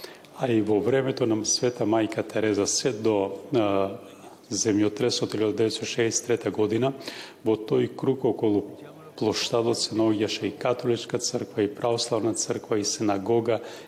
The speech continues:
и џамија. Мислам дека и тоа имаше еден силен акцент,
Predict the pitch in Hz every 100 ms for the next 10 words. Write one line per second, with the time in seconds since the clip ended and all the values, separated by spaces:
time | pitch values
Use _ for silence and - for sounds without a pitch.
0 | - 117 95 110 104 120 127 135 - -
1 | - - - 139 - 131 120 120 117 120
2 | 117 - - 123 - - 131 120 123 123
3 | - 117 110 104 - 120 110 110 - 110
4 | - - - 120 120 -